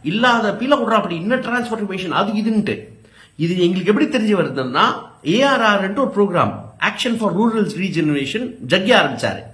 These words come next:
அந்த ப்ரோக்ராம்ல மொபைல் கிளினிக் வாங்கி கொடுத்துருக்காரு. மொபைல் கிளினிக் ஒரு பத்தொன்பது வேன் வாங்கினாரு. இப்போ ரெண்டு மூணு தான் ஓடுது, மீதி எல்லாம் கட்டம் ஆயிடுச்சு. அந்த ஒரு வேன், அந்த ஒரு வேன்ல இருக்கிற ஒரு டாக்டர் அரெஸ்ட் ஆகுறாரு. நியூஸ் பேப்பர்ல நியூஸ் வருது, டாக்டர் சரவண் பிரசாத்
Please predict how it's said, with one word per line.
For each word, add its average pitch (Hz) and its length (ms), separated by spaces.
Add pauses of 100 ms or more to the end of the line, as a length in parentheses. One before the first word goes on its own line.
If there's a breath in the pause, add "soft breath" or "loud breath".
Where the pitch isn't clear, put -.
(480 loud breath)
அந்த 190 200
ப்ரோக்ராம்ல 233 520
மொபைல் 233 340
கிளினிக் 240 200
வாங்கி 196 300
கொடுத்துருக்காரு. 120 400 (260)
மொபைல் 185 340
கிளினிக் 170 360
ஒரு 175 120
பத்தொன்பது 180 440
வேன் 208 240
வாங்கினாரு. 185 300
இப்போ 220 200
ரெண்டு 196 200
மூணு 196 160
தான் 214 100
ஓடுது, 185 260
மீதி 180 160
எல்லாம் 185 160
கட்டம் 190 260
ஆயிடுச்சு. 117 340 (680 soft breath)
அந்த 202 380
ஒரு 294 420
வேன், 240 360 (420)
அந்த 160 140
ஒரு 226 300
வேன்ல 208 260
இருக்கிற 165 580 (220 loud breath)
ஒரு 139 200
டாக்டர் 247 440
அரெஸ்ட் 226 240
ஆகுறாரு. 117 420 (160)
நியூஸ் 247 240
பேப்பர்ல 220 260
நியூஸ் 233 260
வருது, 104 320
டாக்டர் 170 320
சரவண் 262 240
பிரசாத் 160 400